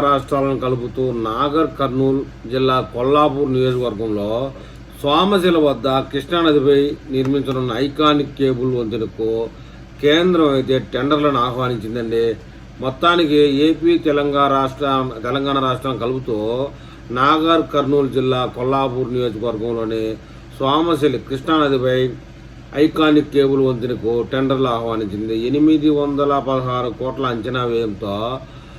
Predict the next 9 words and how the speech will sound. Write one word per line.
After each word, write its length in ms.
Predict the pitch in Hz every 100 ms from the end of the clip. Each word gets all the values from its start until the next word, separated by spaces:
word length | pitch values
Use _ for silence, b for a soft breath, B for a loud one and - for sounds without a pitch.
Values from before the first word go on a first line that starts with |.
| B B
ఒక 140 | - 156
వెయ్యి 420 | 156 156 151 156
డెబ్బై 380 | 143 139 127 143
ఏడు 240 | 143 135
మీటర్ల 420 | 131 143 151 156
పొడవున 640 | 131 127 131 127 123 117 120
ఈ 140 | 127 135
హైబ్రిడ్ 440 | 127 143 143 147
వంతెనను 720 | 127 117 127 120 110 104 113